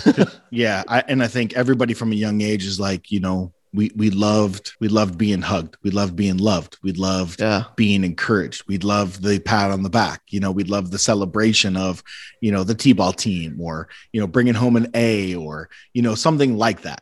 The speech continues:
Speaker 2: You know what I'm saying? And I think
Speaker 1: Yeah.
Speaker 2: religion gives us this false sense of, like,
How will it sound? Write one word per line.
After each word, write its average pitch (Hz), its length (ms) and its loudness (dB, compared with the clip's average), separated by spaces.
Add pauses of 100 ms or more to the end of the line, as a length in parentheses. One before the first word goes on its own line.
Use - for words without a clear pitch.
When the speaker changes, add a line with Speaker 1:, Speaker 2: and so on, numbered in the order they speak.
Speaker 2:
You 120 140 0
know 127 100 2
what 120 60 2
I'm 110 100 -2
saying? 113 380 -2
And 127 120 0
I 117 60 2
think 123 240 -2
Speaker 1:
Yeah. 170 60 -2
Speaker 2:
religion 107 420 -2
gives 107 340 0
us 90 420 -4 (280)
this 101 380 0 (100)
false 110 540 2
sense 113 540 0
of, 101 180 -8
like, 101 180 -2